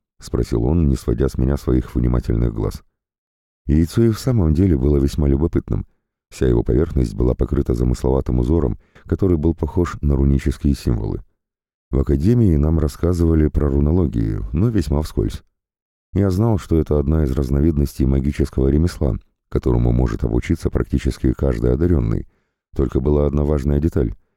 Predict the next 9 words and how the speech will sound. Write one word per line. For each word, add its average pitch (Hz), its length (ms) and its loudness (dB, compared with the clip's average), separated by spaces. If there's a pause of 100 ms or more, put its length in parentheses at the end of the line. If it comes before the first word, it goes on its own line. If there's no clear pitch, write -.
(160)
Учителей 98 460 0
практически - 540 -4
не 60 100 0
осталось. - 480 -4 (520)
Рунология — 71 760 2 (120)
это 82 180 -2
практически 85 580 -4
забытое 73 540 2
ремесло, 71 500 0